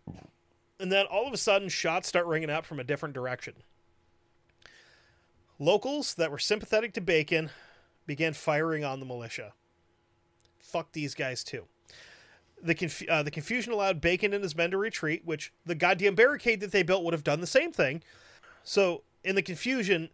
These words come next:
uh, Bacon and his guys retreat, and the militia could really not do much of anything other than arrest the people that were shooting at them.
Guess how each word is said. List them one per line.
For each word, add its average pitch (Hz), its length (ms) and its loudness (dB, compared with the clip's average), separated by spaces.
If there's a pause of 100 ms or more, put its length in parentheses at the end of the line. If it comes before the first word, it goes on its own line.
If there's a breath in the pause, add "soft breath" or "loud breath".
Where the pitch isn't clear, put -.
uh, 147 180 -2
Bacon 185 360 0
and 190 80 -4
his 180 100 -2
guys 170 300 2
retreat, 160 460 -2 (500 loud breath)
and 151 180 -2
the 156 60 -2
militia 180 320 0
could 160 180 -2
really 165 440 0 (100)
not 160 420 -4
do 175 160 -2
much 160 200 2
of 151 60 -2
anything 156 380 0
other 156 220 2
than 151 160 2
arrest 147 360 2
the 160 60 -2
people 156 280 0
that 143 100 2
were 131 80 -6
shooting 156 360 -2
at 160 180 0
them. 185 180 -2